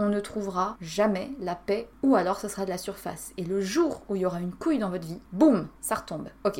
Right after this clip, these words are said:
je suis un peu cash, c'est mon avis, en tout cas c'est ce que je pense, vous avez le droit de pas être d'accord. Et je pense que ça vaut la peine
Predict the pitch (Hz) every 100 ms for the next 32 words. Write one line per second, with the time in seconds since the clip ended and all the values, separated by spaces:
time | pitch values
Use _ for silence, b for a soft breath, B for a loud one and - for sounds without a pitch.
0 | 135 170 180 208 208 202 190 214 - -
1 | - 226 254 269 214 180 220 185 185 185
2 | 226 214 - 220 - 180 220 190 175 170
3 | 185 196 196 190 165 170 170 190 - 208
4 | 196 202 - 220 226 - 202 190 190 190
5 | - - 220 208 226 285 233 214 202 233
6 | 180